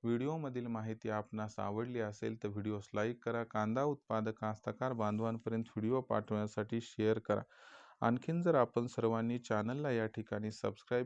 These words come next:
केलेलं नसेल तर जरूर चॅनलला सबस्क्राईब करून नोटिफिकेशन बेलला all करा. याच्यामुळे येणारा प्रत्येक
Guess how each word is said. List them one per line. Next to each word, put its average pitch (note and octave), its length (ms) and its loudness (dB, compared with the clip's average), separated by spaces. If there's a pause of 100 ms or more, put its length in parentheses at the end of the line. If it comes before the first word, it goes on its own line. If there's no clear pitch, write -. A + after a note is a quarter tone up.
(120)
केलेलं G#2 380 0
नसेल B2 480 -2
तर C#3+ 80 0
जरूर D3+ 340 2 (100)
चॅनलला A#2 420 -2
सबस्क्राईब C#3 560 -4 (120)
करून A2 280 -2
नोटिफिकेशन C3 840 -6
बेलला G#2 320 -4 (120)
all G#2+ 260 -2
करा. A#2+ 240 -2 (640)
याच्यामुळे A#2+ 720 -2
येणारा C#3 320 -2
प्रत्येक A2+ 420 -6